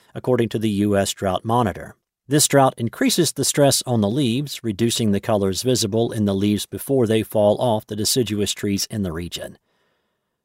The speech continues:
West Coast. The fall foliage across the West Coast states in twenty twenty was below normal in terms of colors,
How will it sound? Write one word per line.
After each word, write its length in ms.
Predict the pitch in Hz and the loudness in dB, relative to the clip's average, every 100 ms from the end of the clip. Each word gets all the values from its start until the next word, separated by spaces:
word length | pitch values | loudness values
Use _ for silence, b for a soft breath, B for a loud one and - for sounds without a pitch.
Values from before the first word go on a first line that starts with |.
| _ | _
West 300 | 220 170 - | 2 2 0
Coast. 460 | - - - - - _ _ _ | -2 -2 -4 -6 -8 _ _ _
The 80 | 180 | 0
fall 300 | - 269 262 | 6 6 6
foliage 500 | 226 214 196 196 185 | 6 6 8 6 4
across 340 | - 180 180 | 4 4 4
the 120 | - | 2
West 320 | 156 170 - - | 4 4 2 2
Coast 260 | 165 151 | 4 4
states 380 | - 165 151 - | 2 2 2 0
in 80 | 131 | -2
twenty 280 | 131 131 123 | 0 0 0
twenty 300 | 135 135 131 | 0 2 2
was 220 | 127 131 | 2 0
below 340 | 131 123 135 | 2 4 6
normal 400 | 135 156 104 87 | 6 6 4 0
in 100 | 92 | -4
terms 300 | 104 107 101 | 0 0 0
of 100 | - | -4
colors, 380 | - 151 117 | 2 4 4